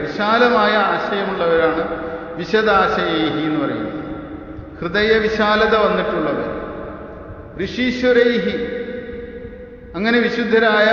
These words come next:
മനസ്സോടുകൂടിയ ഋഷീശ്വരന്മാരാൽ പ്രണീത, രചിക്കപ്പെട്ട വാക്യപടലി,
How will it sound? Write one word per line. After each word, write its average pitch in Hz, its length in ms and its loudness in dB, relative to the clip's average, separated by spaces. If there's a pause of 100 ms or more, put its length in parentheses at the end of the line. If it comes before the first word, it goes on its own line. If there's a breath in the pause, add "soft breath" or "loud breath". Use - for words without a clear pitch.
മനസ്സോടുകൂടിയ 202 840 2
ഋഷീശ്വരന്മാരാൽ 170 1120 2 (320)
പ്രണീത, 196 440 0 (460)
രചിക്കപ്പെട്ട 165 640 -2 (1400)
വാക്യപടലി, 208 800 2